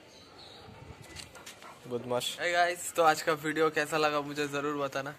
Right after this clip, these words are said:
मेरा हनी बनी कैसा लगा मुझे ज़रूर बताना। और वीडियो अगर अच्छा लगा है तो एक like ज़रूर कर देना। और channel पे न्यू हो तो subscribe ज़रूर करना मेरे इन दो doggies के लिए।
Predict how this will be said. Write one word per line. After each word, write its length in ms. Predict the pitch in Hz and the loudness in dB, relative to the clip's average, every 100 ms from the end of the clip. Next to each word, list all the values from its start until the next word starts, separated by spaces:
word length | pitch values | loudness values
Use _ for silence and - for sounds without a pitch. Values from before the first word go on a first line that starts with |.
| - | -2
मेरा 180 | 135 139 | 0 2
हनी 220 | 139 147 | 2 2
बनी 260 | 147 156 | 0 0
कैसा 260 | 147 139 147 | 0 -2 0
लगा 220 | 135 135 | 0 -2
मुझे 300 | 135 135 139 | -4 -4 -4
ज़रूर 340 | 131 135 139 135 | -2 -2 -2 -4
बताना। 360 | 127 127 127 127 - - - | -4 -4 -8 -10 -14 -12 -6
और 120 | 117 | -6
वीडियो 300 | 120 135 143 | -4 -2 0
अगर 180 | 135 135 | 2 2
अच्छा 220 | 131 143 | 0 0
लगा 220 | 127 127 | 2 2
है 100 | 127 | 2
तो 120 | 127 | 0
एक 160 | 123 113 | -4 2
like 240 | 113 120 120 | 4 4 2
ज़रूर 280 | 127 127 123 | -4 -4 -4
कर 120 | 120 | -4
देना। 220 | 120 120 - - - - - | -6 -10 -14 -18 -20 -14 -6
और 100 | 127 | -4
channel 380 | - 160 165 175 | 6 6 8 4
पे 180 | 175 | 0
न्यू 280 | 160 165 180 | 0 0 0
हो 180 | 147 117 - - - - - | -2 -6 -14 -20 -20 -18 -6
तो 140 | 123 | -4
subscribe 580 | 123 - 131 - 160 151 | -4 -4 -4 0 2 2
ज़रूर 340 | 127 127 131 127 | 2 -2 -2 -2
करना 280 | 117 117 127 - - - 123 | -4 -4 -10 -12 -20 -14 -4
मेरे 260 | 139 143 | 0 2
इन 160 | 139 135 | 0 0
दो 160 | 135 127 | -2 0
doggies 360 | 123 123 127 127 | 0 0 -2 -4
के 120 | 131 | -4
लिए। 200 | 120 123 | -4 -6